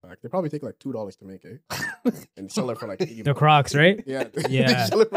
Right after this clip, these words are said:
Speaker 2: like, eighty bucks.
Speaker 3: So,
Speaker 1: That's the
Speaker 3: okay,
Speaker 1: mar-
Speaker 3: okay, a little information about the company Stanley, right? In twenty sixteen, they made seventy million dollars gross.
Speaker 2: Damn.
Speaker 3: The year twenty sixteen, which is a good year.
Speaker 1: Seventy million?
Speaker 3: Seventy million dollars off of the travel mugs.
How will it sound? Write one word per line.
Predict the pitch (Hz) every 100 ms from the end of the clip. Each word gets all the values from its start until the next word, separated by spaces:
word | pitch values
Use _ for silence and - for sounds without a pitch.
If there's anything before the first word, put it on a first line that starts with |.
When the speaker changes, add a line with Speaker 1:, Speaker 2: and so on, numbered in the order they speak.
| 190
Speaker 2:
like, | 170 180
eighty | 170 165
bucks. | 160 165 - - - - - 208 214
Speaker 3:
So, | 156 156 -
Speaker 1:
That's | - 147
the |
Speaker 3:
okay, | 123
Speaker 1:
mar- | 196 147
Speaker 3:
okay, | 185 120
a | 127
little | 165 175
information | 156 147 143 143 - 139
about | 123 120 _
the | -
company | 135 131 120
Stanley, | - 120 120 107 110 - _ _ -
right? | 117 156 _ _ -
In | 123
twenty | - 165 165
sixteen, | 165 156 - 143 123 147 - _ _ _ _ _ _ -
they | 127 127
made | 127 123 123
seventy | - 143 143 147 135
million | 127 127 117
dollars | 113 110 101 -
gross. | 117 98 - _ _ _ _ _ _ _ -
Speaker 2:
Damn. | 98 95
Speaker 3:
The | 117
year | 113
twenty | 113 117 107
sixteen, | 117 - - - _ _
which | 143
is | 117
a |
good | 143 147
year. | 165
Speaker 1:
Seventy | 110 151 170 139
million? | 120 143 220 277
Speaker 3:
Seventy | 127 123 123
million | 127 123 117
dollars | 101 101 _ _ 127
off | 127
of | 123
the | 113
travel | - 113 107
mugs. | 104